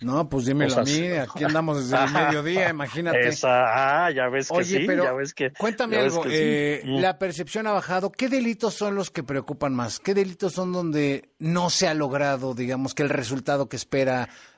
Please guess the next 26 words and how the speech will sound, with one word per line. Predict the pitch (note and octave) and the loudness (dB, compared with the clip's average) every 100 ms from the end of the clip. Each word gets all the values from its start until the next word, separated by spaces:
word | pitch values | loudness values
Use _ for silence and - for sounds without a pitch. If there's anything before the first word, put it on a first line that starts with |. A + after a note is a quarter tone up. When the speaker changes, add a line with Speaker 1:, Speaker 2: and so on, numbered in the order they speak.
| _ | _
Speaker 1:
la | - C3 C3 C3 C3 C3 C3 | -2 2 2 2 0 0 0
administración | C3 B2 C3 B2 A#2 C#3 | 2 2 0 -2 -4 -2
de | |
Clara | B2+ C3+ B2+ | 0 2 2
Brugada? | A#2 A2 F#2+ - - - - - - - | 0 -2 -4 -8 -20 -20 -20 -20 -20 -4
Speaker 2:
No, | A3+ F4 F4 | 2 4 4
fíjate | - D#4+ D4 A#3 | 2 0 0 -4
que | - D#3+ C3+ C3+ | 0 0 0 -2
en | C#3 | -2
todos | G#3 A3+ A#3 | 4 4 4
los | F3 | 2
delitos | D3 C3+ F3 G3+ E3+ | 0 -2 -2 -2 -2
ha | - C#3+ | -2 0
habido, | D#3+ E3 D#3+ E3 E3 C3+ A2 G2+ F#2 - - - | 0 0 -4 0 4 4 4 2 -2 -10 -20 -4
eh, | C#3 C3 | 0 2
una | D3 D#3+ D3+ | 2 2 4
baja. | B2+ C#3 - A#3+ | 4 2 2 0
Donde | F#3+ C3+ B2 | 0 -2 -2
necesitamos | A#2+ - D3+ E3 - | -4 0 0 0 -2
bajar | - B2+ D3 | -4 0 0
todavía | - D3 D3+ C#3+ C#3+ C#3+ | 0 0 2 2 2 0
más | C3+ D3 D3+ - - | 0 0 -2 -4 -2
es | C3 - | 0 0
en | C3 B2 | -2 0
el | A2 | 0
robo | A2 A#2+ B2 A#2+ G2+ | 0 0 2 0 -2